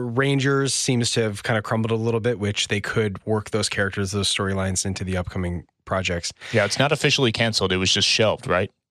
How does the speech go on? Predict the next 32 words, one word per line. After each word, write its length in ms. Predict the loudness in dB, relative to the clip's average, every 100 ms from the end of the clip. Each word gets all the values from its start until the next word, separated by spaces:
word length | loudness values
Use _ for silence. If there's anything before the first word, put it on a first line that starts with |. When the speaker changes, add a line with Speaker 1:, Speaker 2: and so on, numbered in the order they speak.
| _ 0
Speaker 1:
Right. 320 | 2 0 -2
And 160 | 0 2
so 260 | 2 2 2
the 140 | 0
other 180 | 2 2
one 120 | 2
that 140 | 0 0
I'm 180 | 0 2
really 200 | 2 0
excited 300 | 0 0 0
about 360 | 0 0 -2 _ _
is 640 | -2 0 0 0 -2 -4 -6 -2
Acolyte, 520 | -2 -2 -4 -6 -12 _ _ _ _ _
because 380 | -6 -2 -2 -2
Acolyte 500 | -2 -2 0 0 0 0
is 120 | 0
also 260 | 0 0
supposed 260 | -2 -2 -4
to 60 | -2
be 340 | -4 -4 -8 _ _ _ _ -6
the 280 | -4 -4 -4
end 520 | -2 0 -2 -2 -6
culmination 680 | -2 0 0 0 -2 -2 -6
of 200 | -6 -6
the 80 | -6
High 120 | -4
Republic 500 | -4 -2 -4 -4 -4
storytelling. 800 | -4 -2 -2 -2 -4 -4 -4 -8 -14 _
And 200 | -2 0
that's 380 | 0 0 0 -2
directed 480 | 0 0 0 -2 0
by, 560 | 0 2 0 -2 -4